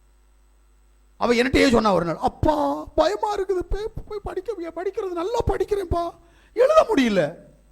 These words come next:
நான் ஒரு பதிலும் சொல்லல. அந்த பிள்ளைக்கு எப்படி இருந்திருக்கும் கொஞ்சம் யோசித்து பாருங்களேன்.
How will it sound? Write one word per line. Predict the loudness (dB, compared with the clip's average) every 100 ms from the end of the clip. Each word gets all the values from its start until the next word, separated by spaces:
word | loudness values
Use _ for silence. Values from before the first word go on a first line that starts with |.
| _ _
நான் | -2 2
ஒரு | 4 4
பதிலும் | 2 0 0 -2
சொல்லல. | -4 -6 -14 -20 -20 _ _ _ _ -8
அந்த | -2 0
பிள்ளைக்கு | 0 -2
எப்படி | 0 0
இருந்திருக்கும் | -2 -4 -6 -6
கொஞ்சம் | -2 0
யோசித்து | 0 -2
பாருங்களேன். | -6 -6 -10